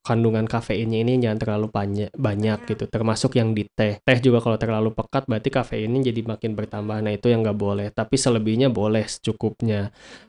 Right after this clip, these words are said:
Speaker 1: Terus yang kayak, apa, Pocari Sweat tadi boleh, terus makanan jenis olahan apapun,
Speaker 2: Hmm.
Speaker 1: bakar, goreng, ikan, dan bla bla bla itu juga boleh. Sangat menjawab pertanyaan dan itu membantu kita untuk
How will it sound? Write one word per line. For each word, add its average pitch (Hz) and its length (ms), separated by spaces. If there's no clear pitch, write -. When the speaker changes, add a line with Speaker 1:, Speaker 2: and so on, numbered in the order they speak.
Speaker 1:
Terus 117 420
yang 110 460
kayak, 110 880
apa, 156 320
Pocari 117 340
Sweat 110 300
tadi 110 240
boleh, 110 560
terus 117 240
makanan 117 560
jenis 110 240
olahan 110 340
apapun, 113 540
Speaker 2:
Hmm. 113 80
Speaker 1:
bakar, 117 520
goreng, 110 520
ikan, 117 640
dan 110 200
bla 110 200
bla 110 160
bla 120 200
itu 117 200
juga 120 220
boleh. 107 500
Sangat 113 340
menjawab 113 380
pertanyaan 113 720
dan 131 180
itu 117 220
membantu 135 520
kita 147 280
untuk 151 400